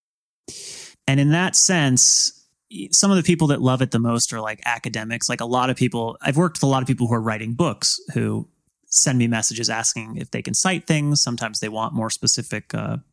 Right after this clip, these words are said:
citation information themselves,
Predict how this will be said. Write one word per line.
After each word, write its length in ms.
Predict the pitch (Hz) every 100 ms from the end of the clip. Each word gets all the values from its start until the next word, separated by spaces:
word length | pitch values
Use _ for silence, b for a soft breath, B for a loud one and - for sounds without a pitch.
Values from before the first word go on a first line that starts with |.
| -
citation 840 | - - 107 123 113 117 107 104
information 540 | - 117 110 113 - 113
themselves, 1080 | 107 - 165 175 175 - - - - -